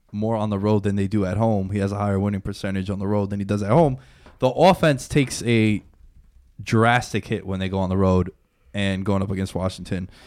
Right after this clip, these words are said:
uh, who quietly is in first place in, in the N F C East. Uh, minus one and a half on the Redskins.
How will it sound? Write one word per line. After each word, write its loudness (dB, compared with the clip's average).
uh, 2
who -2
quietly -2
is -4
in -6
first -4
place -2
in, -8
in -4
the 0
N 0
F 0
C -6
East. -2
Uh, 4
minus 2
one 0
and 0
a 0
half 0
on 2
the 2
Redskins. 2